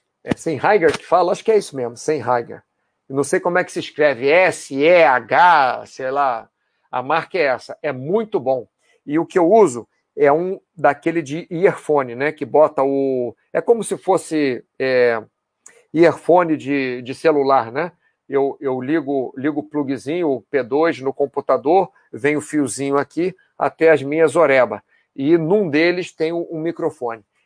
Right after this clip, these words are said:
É realmente muito bom. Eu, eu comparo com o pessoal,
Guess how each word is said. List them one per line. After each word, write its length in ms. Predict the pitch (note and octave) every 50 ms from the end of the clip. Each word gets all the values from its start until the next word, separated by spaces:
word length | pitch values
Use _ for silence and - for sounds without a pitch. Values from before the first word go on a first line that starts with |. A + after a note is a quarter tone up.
| _
É 100 | - C#3
realmente 440 | C3 D#3 F#3 F3+ E3 F3+ F#3+ F3 F3+
muito 240 | E3+ F#3 F3+ - G#3
bom. 280 | D#3 D3+ C#3+ C3+ C3 B2+
Eu, 300 | C3 C3+ C#3 C3 C3 -
eu 140 | C#3+ C3+ C3+
comparo 440 | - D3+ C#3+ C#3 - D3+ D#3 D3+ D3+
com 100 | - C3+
o 40 |
pessoal, 520 | - D3 C3 - - C#3+ C3+ C3+ C3 C3